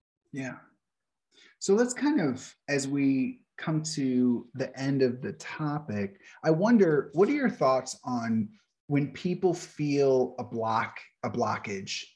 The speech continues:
uh, towards connection? They feel that, um, they're not connecting with the people around them, whether on a superficial level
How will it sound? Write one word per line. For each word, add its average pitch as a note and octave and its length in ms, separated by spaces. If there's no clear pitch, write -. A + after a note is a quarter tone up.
uh, G#2 160
towards A2 360
connection? A2+ 420
They A#2 100
feel D3 540
that, A#2+ 340
um, G2 360
they're B2 160
not D3 480
connecting B2 680
with A#2+ 120
the A2+ 80
people A#2 360
around G#2+ 380
them, - 220
whether A#2 280
on A2+ 100
a - 40
superficial D#3+ 640
level C3+ 520